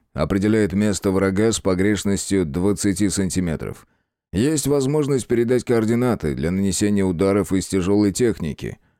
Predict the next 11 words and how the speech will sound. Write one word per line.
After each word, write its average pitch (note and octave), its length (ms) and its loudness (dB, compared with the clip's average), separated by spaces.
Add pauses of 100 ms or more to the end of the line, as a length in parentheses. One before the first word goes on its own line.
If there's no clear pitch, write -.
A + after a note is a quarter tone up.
(420)
«А - 100 -2
как A2+ 220 -4
насчет G#2 340 -2 (260)
водолазных G2+ 540 0
костюмов?» — B2+ 540 -4 (240)
поинтересовался A2+ 840 0
я, B2 260 2
осматривая C#3 640 0
висящие F#2+ 600 0
легкие D#2+ 420 -2
скафандры, D3+ 680 -2